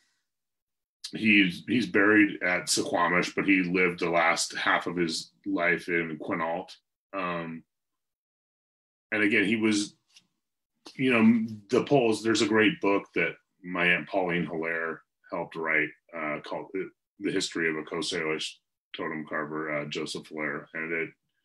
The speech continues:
I was, it, I'm grateful to have that, to be able to read that, you know, to, to help carry on that. And I was trying to find my own way. And, you know, I'm using this material that, again, this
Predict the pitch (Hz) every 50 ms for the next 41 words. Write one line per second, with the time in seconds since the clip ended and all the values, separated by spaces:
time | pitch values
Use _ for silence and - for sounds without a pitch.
0 | _ _ _ _ _ _ _ _ _ _ - 104 95 95 101 104 98 - 101 104
1 | 98 87 104 101 90 92 110 104 101 110 110 87 98 - - 98 95 98 92 90
2 | 90 82 85 - - - - _ _ _ _ _ _ _ _ _ _ _ _ _
3 | _ _ - - - - 143 131 127 123 113 120 - 120 104 101 104 110 107 90
4 | 76 71 69 - - - 85 85 85 85 82 82 - - 87 82 80 76 _ -
5 | 98 85 95 92 87 - - - 95 87 87 85 85 85 85 87 87 85 76 78
6 | 78 78 76 73 76 76 - - _ _ _ _ _ _ _ - 95 90 92 87
7 | - - - 117 98 95 92 - - 107 95 95 92 90 92 92 92 92 95 95
8 | 98 95 95 92 87 - _ _ - 90 90 85 82 80 78 78 80 82 82 78
9 | 78 78 78 76 78 78 78 78 78 76 _ _ _ - - - - _ _ _
10 | _ _ _ - 98 90 85 85 85 87 90 90 95 98 92 95 95 90 90 90
11 | 85 - - - 101 98 92 - - 117 107 104 101 92 90 87 87 87 90 87
12 | 104 101 95 87 80 98 87 - - - -